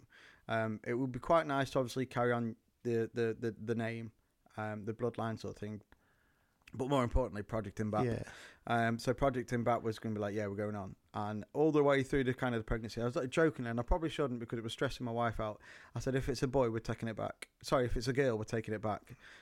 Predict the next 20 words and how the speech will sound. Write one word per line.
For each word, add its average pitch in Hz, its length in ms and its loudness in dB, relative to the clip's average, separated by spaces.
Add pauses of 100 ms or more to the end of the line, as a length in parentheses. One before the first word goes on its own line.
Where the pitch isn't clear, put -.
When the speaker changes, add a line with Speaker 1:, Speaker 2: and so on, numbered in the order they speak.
Speaker 1:
So 117 440 4 (140)
she, 123 260 2
she - 120 2
had 143 140 6
it - 80 4
in 131 80 6
her 127 80 6
head 123 240 4
that, 120 520 2
um, 117 220 0 (240)
you 143 100 4
know, 117 220 4
I 117 80 4
definitely 127 320 2
want 120 120 0
a 117 40 2
boy, 117 240 2
and 110 80 -2
if 110 80 -6
it's, 110 180 -6